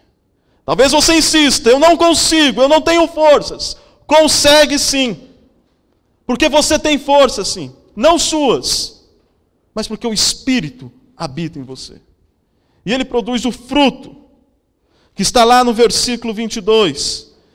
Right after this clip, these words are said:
O fruto que é amor, que é alegria, que é paz, que é longanimidade, que é benignidade, que é bondade, que é fidelidade, mansidão e domínio próprio.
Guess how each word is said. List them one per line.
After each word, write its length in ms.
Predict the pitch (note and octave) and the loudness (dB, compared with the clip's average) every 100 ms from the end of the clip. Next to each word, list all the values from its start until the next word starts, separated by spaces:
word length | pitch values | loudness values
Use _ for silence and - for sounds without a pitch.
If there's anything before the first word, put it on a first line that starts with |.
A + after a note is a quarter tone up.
| _ _ - | _ _ -10
O 60 | |
fruto 380 | E3+ D4+ D#4 C#4+ | -2 0 0 -2
que 160 | - C#4 | -2 2
é 20 | |
amor, 880 | B3+ G#3+ A#3 G#3 C3 - - _ _ | 2 4 4 4 2 -8 -20 _ _
que 100 | - | 0
é 40 | C4+ | 2
alegria, 1040 | B3 A#3+ F#3 A#3+ G3+ D3 G#2 - - _ | 4 2 0 -2 0 -2 -4 -12 -20 _
que 140 | - | -2
é 80 | B3+ | -2
paz, 840 | - B3+ A#3+ G#3 C3+ - - - - _ _ | 0 0 2 2 -2 -4 -6 -8 -16 _ _
que 80 | B3+ | -2
é 60 | |
longanimidade, 1160 | B3 C4 A#3+ B3 A#3 A3 A3+ A3 G3 D#3+ C3+ A#2+ | 0 0 0 -2 -4 -2 0 2 0 -2 -10 -12
que 80 | - | -6
é 40 | A#3 | -6
benignidade, 1040 | B3 A#3+ A3 A3 G3+ A#3 A3 F3+ C#3+ C#3+ - | -4 -6 -6 -4 0 0 0 -4 -10 -16 -8
que 100 | C4 | -8
é 60 | |
bondade, 840 | G#3+ A#3+ G3 A3+ A3+ A3 F3+ C3+ - _ _ | -4 -4 -2 0 0 -2 -4 -12 -16 _ _
que 80 | C4+ | -4
é 60 | |
fidelidade, 1000 | B3 A#3 A#3+ A3+ F3+ A3 A3 G#3 D3 C3 - _ _ _ | -4 0 0 0 0 0 2 0 -4 -14 -18 _ _ _
mansidão 1040 | - A#3 C#4 - A#3 E3 B3 B3+ A3 B2+ - _ _ | -2 0 2 0 -2 0 2 2 0 -4 -12 _ _
e 140 | B3 | -6
domínio 760 | C4 F3 C4 G#3+ C4 C4+ B3+ B3+ | -4 0 0 0 -4 -4 -4 -6
próprio. 1120 | - - B3 B3 A#3+ A#3+ A3 F#3+ B2+ - | -10 -2 2 4 2 0 0 0 -2 -8